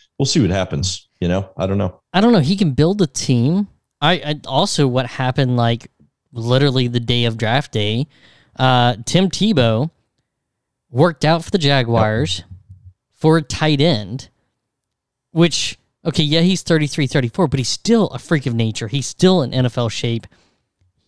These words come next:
Speaker 2: Yeah, he'd be a little slow as a tight
Speaker 1: Yeah,
Speaker 2: end,
Speaker 1: he's
Speaker 2: but
Speaker 1: a beast.
Speaker 2: Jacksonville sucks at tight end. Like,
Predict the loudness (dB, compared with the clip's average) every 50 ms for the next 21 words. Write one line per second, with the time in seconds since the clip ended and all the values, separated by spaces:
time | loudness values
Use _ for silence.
0 | _ _ _ -2 0 2 4 2 2 2 2 2 2 2 2 0 -2 0 2 2
1 | 2 2 0 -2 0 0 2 2 2 2 2 0 0 0 0 0 0 0 0 0
2 | 0 0 0 0 0 0 -2 -2 -4 -6 -6 -6 -6 -6 -4 -2 -2 -2 -2 -4
3 | -4 -4 -4 -2 -2 0 2 2 0 -2 -4 -8 _ _ _ _ _ _ _ _
4 | _ _ _ _ _ _ _ _ -2 -2 -2